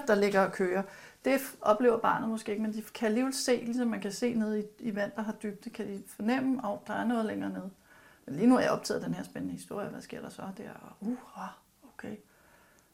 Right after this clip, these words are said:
Øhm, men de vil måske få smag efterhånden for det der med, at de kan føle, der er en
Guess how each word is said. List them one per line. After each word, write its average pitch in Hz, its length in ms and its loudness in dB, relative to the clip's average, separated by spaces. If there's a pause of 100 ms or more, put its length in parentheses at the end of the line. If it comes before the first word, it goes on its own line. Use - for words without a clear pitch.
(160)
Øhm, - 480 -10 (960)
men 208 200 -6
de 220 100 0
vil 208 100 -2
måske 208 300 -2
få 233 100 -4
smag 240 580 -2
efterhånden 196 500 -4
for 196 120 -8
det 202 160 -6
der 202 160 -8
med, 196 140 -6
at 202 200 -10
de - 60 -20
kan - 140 -20
føle, 240 300 -4
der 254 60 -8
er 170 80 -4
en - 120 -6